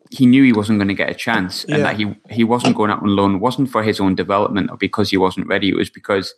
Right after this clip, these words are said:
Speaker 1: he wanted to have backup for Patrick Van Aanholt, but
Speaker 2: Yeah.
Speaker 1: it, that, that wasn't really in the best interest of the player.
Speaker 2: No.
Speaker 1: Do you feel it was like that with yourself, or do you feel like it was more a case of they felt like you were better served being at Sunderland?
Speaker 2: I feel,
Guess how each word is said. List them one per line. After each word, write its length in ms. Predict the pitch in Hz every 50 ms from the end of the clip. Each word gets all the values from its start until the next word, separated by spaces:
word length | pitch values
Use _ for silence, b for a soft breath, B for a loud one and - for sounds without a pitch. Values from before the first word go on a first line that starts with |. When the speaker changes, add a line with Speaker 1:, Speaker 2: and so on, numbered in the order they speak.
| B B B B B B B B B B _ _
Speaker 1:
he 80 | - 123
wanted 320 | 113 117 113 107 - 107
to 80 | 104 101
have 200 | 101 104 101 - -
backup 340 | 101 85 - - 98 - -
for 180 | - 104 92
Patrick 340 | - - - - - 95 -
Van 100 | 98 92
Aanholt, 480 | 98 110 120 117 110 90 85 - - _
but 80 | - 156
Speaker 2:
Yeah. 180 | 147 139 131
Speaker 1:
it, 120 | - - -
that, 180 | 117 - - -
that 160 | - 117 - 135
wasn't 240 | 127 - 123 110
really 340 | 104 104 98 101 98 98 - -
in 80 | - 101
the 60 | 95
best 260 | - 95 95 - -
interest 380 | 110 98 92 - 104 101 - -
of 100 | 101 90
the 80 | - 104
player. 400 | - - 110 113 110 104 98 98 - - 175
Speaker 2:
No. 160 | 165 156 147
Speaker 1:
Do 60 | 139
you 140 | 127 139 135
feel 260 | 139 - 139 127 123
it 120 | 117 - -
was 220 | 113 117 - - _ -
like 220 | 113 117 113 -
that 200 | 117 107 - -
with 220 | 110 110 104 - -
yourself, 480 | 110 110 - 123 123 143 139 - - - 101
or 40 |
do 80 | 104 104
you 60 | 104
feel 160 | 101 - 110
like 120 | 104 101 -
it 120 | 92 -
was 220 | - 101 95 - -
more 220 | 104 104 101 101
a 20 |
case 280 | - - 110 107 101 -
of 140 | 104 92 -
they 80 | 104 98
felt 300 | - - 101 95 - -
like 140 | 95 82 -
you 120 | - 95
were 80 | 95 92 - _
better 300 | 95 90 - 85 92 92
served 340 | - - - 107 98 95 - -
being 140 | 98 95
at 120 | 90 - -
Sunderland? 360 | - 107 101 90 85 90 - _ _ _ _ _ - - _ _ -
Speaker 2:
I 100 | 170 175
feel, 200 | - - 190 220